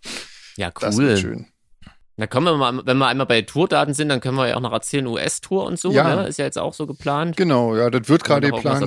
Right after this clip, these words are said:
Speaker 1: erzählen?
Speaker 2: Naja, also, ähm, die wird wohl in zwei Teilen stattfinden. Der erste Teil wird, so wie das jetzt momentan geplant wird, gerade, ähm, in, im September stattfinden, so. Äh, werden so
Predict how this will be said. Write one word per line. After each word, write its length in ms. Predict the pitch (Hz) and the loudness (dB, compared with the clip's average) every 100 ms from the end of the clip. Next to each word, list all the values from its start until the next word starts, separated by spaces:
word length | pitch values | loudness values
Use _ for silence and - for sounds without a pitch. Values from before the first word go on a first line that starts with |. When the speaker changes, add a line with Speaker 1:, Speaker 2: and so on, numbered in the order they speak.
| - | -2
Speaker 1:
erzählen? 400 | 120 196 220 143 | 0 0 -2 2
Speaker 2:
Naja, 340 | 139 131 139 - - - - - - - _ - | 6 6 6 0 -14 -18 -20 -20 -20 -20 _ -2
also, 480 | 151 143 151 143 - | 0 4 4 2 -2
ähm, 420 | 156 135 131 127 - - | -2 0 0 -4 -8 -8
die 180 | 135 107 | -6 -4
wird 220 | 131 - | -6 -4
wohl 220 | 135 135 143 | 0 0 0
in 280 | 139 127 | -2 -2
zwei 320 | 117 143 135 135 | -2 2 2 0
Teilen 400 | - 135 175 165 | -2 0 0 0
stattfinden. 480 | 165 - 175 175 165 | -2 -4 -2 0 2
Der 120 | 139 | 2
erste 240 | 135 - | 0 -4
Teil 380 | 156 147 147 143 135 147 131 | -4 0 2 2 -4 -16 -8
wird, 240 | 120 139 | -6 -6
so 320 | - 139 123 123 | -8 -6 -4 -2
wie 100 | 127 | -2
das 140 | 120 | -2
jetzt 180 | 123 - | -2 -2
momentan 440 | 127 117 117 110 110 | -4 -2 -2 -2 -4
geplant 500 | 101 123 135 180 151 | -6 -6 -4 -4 0
wird, 360 | 151 151 - - | 0 -2 -8 -8
gerade, 560 | 143 139 135 135 127 - | -2 0 0 -2 -4 -6
ähm, 540 | 131 127 127 127 135 _ | -6 -6 -8 -10 -12 _
in, 560 | - 123 120 113 113 107 _ _ _ _ _ | -4 0 0 -2 -4 -8 _ _ _ _ _
im 160 | 113 107 | -4 -2
September 580 | 110 - 151 196 170 - _ _ _ | 0 2 4 4 2 -6 _ _ _
stattfinden, 640 | - - 147 165 160 156 - | -8 -6 -4 0 0 -2 -6
so. 320 | - 156 156 151 _ - - - _ _ _ | -2 0 0 -2 _ -20 -20 -20 _ _ _
Äh, 200 | 135 123 | 0 2
werden 200 | 117 120 | 2 2
so 560 | 120 120 117 113 110 110 | 2 0 2 2 0 -6